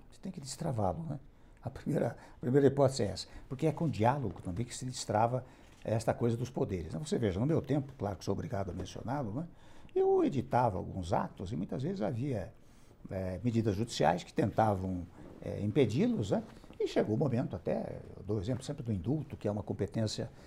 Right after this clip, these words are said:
privativa do presidente da República, portanto, o que é privativo de alguém, priva outrem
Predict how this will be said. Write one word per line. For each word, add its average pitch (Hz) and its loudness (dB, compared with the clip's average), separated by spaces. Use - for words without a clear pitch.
privativa 113 0
do 90 -4
presidente 92 -4
da 90 -2
República, 127 -2
portanto, 131 -2
o 104 -8
que 147 4
é - 10
privativo 135 2
de 98 2
alguém, 127 2
priva 143 2
outrem 110 4